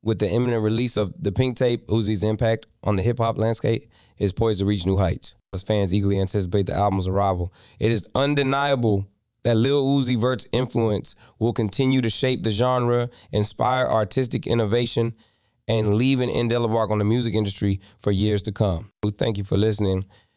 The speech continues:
and I hope to have you back here soon. Don't forget to follow and leave a five-star review.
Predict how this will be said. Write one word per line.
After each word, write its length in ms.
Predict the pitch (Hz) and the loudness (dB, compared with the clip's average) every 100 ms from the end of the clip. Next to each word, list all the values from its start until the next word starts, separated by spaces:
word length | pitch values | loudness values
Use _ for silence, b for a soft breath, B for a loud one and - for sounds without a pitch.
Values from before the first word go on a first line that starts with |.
| b | b
and 100 | - | -4
I 60 | 110 | -2
hope 140 | 120 | 0
to 80 | 120 | 2
have 200 | 120 113 | 2 2
you 100 | 110 | 2
back 240 | 107 110 98 | 2 0 0
here 200 | 113 107 | 0 2
soon. 380 | 123 117 117 | 0 0 0
Don't 180 | 101 107 | 0 -2
forget 380 | - 101 110 - | -2 0 0 0
to 260 | - 104 95 | 0 0 0
follow 420 | - 110 113 110 | -2 0 0 0
and 100 | 107 | 2
leave 260 | 107 104 | 2 0
a 80 | 80 | -2
five-star 1000 | 82 - 95 90 90 _ _ - - 104 95 | -4 0 0 0 -4 _ _ -6 0 0 2
review. 640 | 90 87 110 123 120 | 0 0 0 2 -2